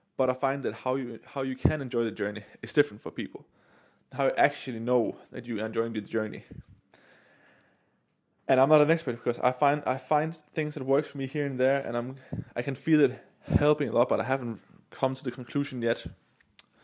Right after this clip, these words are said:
of, "Oh, that's e-, exactly how I feel," because it depends on the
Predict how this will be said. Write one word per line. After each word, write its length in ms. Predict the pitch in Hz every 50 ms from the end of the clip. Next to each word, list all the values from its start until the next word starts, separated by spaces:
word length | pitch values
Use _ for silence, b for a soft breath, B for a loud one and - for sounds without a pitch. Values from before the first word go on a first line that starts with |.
| b b b b b b b -
of, 320 | - 117 - - - - - _
"Oh, 160 | - 131 135 120
that's 240 | 120 127 127 -
e-, 100 | 135 - -
exactly 360 | - 113 - - 156 151 127
how 140 | 120 113 101
I 20 | 107
feel," 220 | - - 127 120
because 260 | - - - 117 -
it 240 | - 113 - - -
depends 420 | 131 117 - - 147 147 151 143
on 240 | - 120 120 120 117
the 180 | 107 107 107